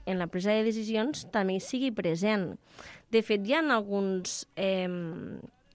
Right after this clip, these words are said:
hi ha alguns exemples, no?, d'escoles que ho han fet i ha funcionat. Ja el dos mil quinze, el Consell Escolar de Catalunya va aprovar un document titulat, em, Les tecnologies mòbils als centres educatius,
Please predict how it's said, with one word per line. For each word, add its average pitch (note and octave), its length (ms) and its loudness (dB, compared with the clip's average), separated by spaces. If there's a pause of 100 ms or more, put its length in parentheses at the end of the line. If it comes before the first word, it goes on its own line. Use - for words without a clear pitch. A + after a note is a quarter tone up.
(380)
hi G3+ 100 0
ha F3+ 140 2
alguns G#3+ 340 0
exemples, G3 640 -2
no?, F#3+ 160 -2
d'escoles A3 460 -2
que - 100 -4
ho F#3 80 2
han F3 80 0
fet C#4 300 -2
i G#3+ 100 2
ha F3 80 2
funcionat. E3 720 -2 (460)
Ja A3 180 6
el A#3+ 80 4
dos C#4 220 -2
mil A3 180 2
quinze, C4 580 0 (640)
el G#3 180 8
Consell G3 360 0
Escolar A#3 400 0
de G3 80 -2
Catalunya G#3+ 600 2
va A3+ 100 6
aprovar G#3+ 280 2
un G#3 80 4
document G#3 560 2
titulat, F#3+ 560 2 (100)
em, F#3 640 0 (100)
Les G3+ 180 0
tecnologies F#3+ 640 -2
mòbils F#3+ 640 0
als F#3 240 -4
centres F#3+ 260 -4
educatius, G#3+ 840 -2